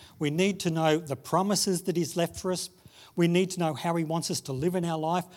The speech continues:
We need to do all of these things. They're vitally important for Christian living. But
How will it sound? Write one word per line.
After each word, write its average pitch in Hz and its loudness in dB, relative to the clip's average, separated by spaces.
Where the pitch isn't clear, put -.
We 240 4
need 226 4
to 180 -6
do 170 4
all 220 4
of 165 0
these 151 -2
things. 131 -4
They're 139 -2
vitally 190 -4
important 151 -6
for 143 -6
Christian 139 -6
living. 117 -6
But 180 -2